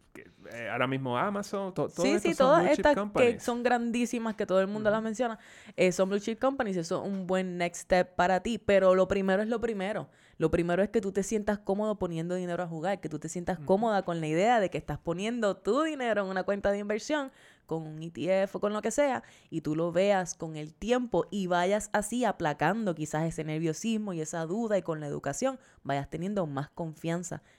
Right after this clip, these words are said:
Speaker 2: en hacer esto. Sobre todo si no te toma mucho tiempo, porque, de nuevo, automático.
Speaker 1: Ujú.
Speaker 2: Y para mí eso tiene mucho valor.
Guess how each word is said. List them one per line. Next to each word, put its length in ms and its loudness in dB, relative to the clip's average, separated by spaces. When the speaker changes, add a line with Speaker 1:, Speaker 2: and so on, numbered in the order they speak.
Speaker 2:
en 120 -10
hacer 240 -4
esto. 260 -6
Sobre 420 2
todo 360 2
si 180 -10
no 100 -4
te 140 -2
toma 240 -4
mucho 320 -6
tiempo, 640 -4
porque, 340 -8
de 120 -2
nuevo, 300 -4
automático. 640 -4
Speaker 1:
Ujú. 120 -2
Speaker 2:
Y 40 0
para 300 4
mí 180 -2
eso 160 -2
tiene 180 -4
mucho 300 -6
valor. 260 -4